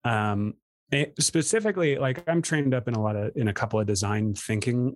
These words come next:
methods. Um, I'd encourage people to not let any one individual try and tell them what the definition of design thinking is, because it, it is a lot of things in a lot of different contexts.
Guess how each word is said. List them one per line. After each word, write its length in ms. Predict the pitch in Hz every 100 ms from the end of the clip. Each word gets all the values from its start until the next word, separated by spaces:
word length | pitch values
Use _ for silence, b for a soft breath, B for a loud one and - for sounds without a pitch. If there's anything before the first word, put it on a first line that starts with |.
| -
methods. 800 | 135 131 - - 156 156 - - b b b _
Um, 440 | 113 107 104 107 - _ -
I'd 160 | 147
encourage 400 | 151 143 170 147
people 180 | - 127
to 120 | 107 110
not 300 | 107 107 -
let 280 | 120 110 - _ _
any 200 | 120 113
one 280 | 110 117 110
individual 480 | 113 110 104 104 107
try 220 | - 104
and 160 | 104 98
tell 180 | 110 104
them 240 | 101 104
what 280 | 104 104 - _ -
the 80 | 110
definition 520 | 107 95 107 95 104
of 80 | 98
design 340 | 101 104 101
thinking 460 | 95 - 117 135 143
is, 220 | 147 135
because 380 | 117 104 107 110
it, 100 | - _ _
it 160 | 117
is 160 | 107 95
a 60 | 98
lot 240 | 95 98
of 80 | 127
things 400 | - 143 151 131
in 80 | 113
a 40 |
lot 160 | 104 104
of 60 |
different 280 | 104 - -
contexts. 800 | - 117 123 160 - - - -